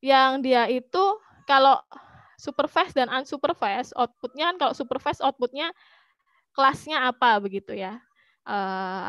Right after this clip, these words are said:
atau forecastingnya nilainya berapa. Kalau unsupervised learning, klasternya atau kelompoknya apa, kan gitu. Tapi kalau reinforcement learning, outputnya itu action gitu. Jadi ini banyak digunakan untuk agent,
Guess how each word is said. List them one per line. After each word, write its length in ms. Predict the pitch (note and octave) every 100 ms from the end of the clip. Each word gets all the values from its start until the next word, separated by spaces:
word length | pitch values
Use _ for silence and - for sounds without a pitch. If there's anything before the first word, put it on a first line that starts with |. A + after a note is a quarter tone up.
| G#3
atau 160 | - C4+
forecastingnya 800 | C#4+ C4+ C4+ B3+ - B3+ C#4+ D#4
nilainya 460 | C#4+ C4+ B3+ C#4 C#4
berapa. 480 | A3+ G3 _ - - _ - -
Kalau 200 | A3 A3
unsupervised 680 | A#3 A#3+ B3 A#3 A#3+ A#3+ - A#3
learning, 320 | A3 C#4+ F4+ _ - _
klasternya 640 | C#4 C4 A#3+ C#4 C4 D4+
atau 160 | D4 C4
kelompoknya 640 | B3 A#3+ A#3+ A3 C#4 C#4
apa, 280 | G3 - A3 G#3+
kan 160 | A#3+
gitu. 240 | G3+ G3 F#3+
Tapi 160 | A3+
kalau 160 | D4 C#4
reinforcement 560 | B3 C#4 _ C#4 C4+ C4+
learning, 400 | E4+ F#4 C4+ D4+ _ _ -
outputnya 480 | - C#4+ - D4+ D4+
itu 160 | D4+ D#4+ D#4
action 560 | D#4 - E4 G3 G3 - _
gitu. 320 | A3 - G3+
Jadi 320 | G#3+ G#3+ C4
ini 320 | C#4 D#4 D#4 D#4+ _ _ _
banyak 400 | - A3+ C#4+ C#4
digunakan 600 | B3+ A#3 A#3 G#3+ G#3+ C4 C4
untuk 400 | B3+ B3 C4 C4 B3+
agent, 1000 | B3+ A3+ A3+ _ _ _ _ _ A3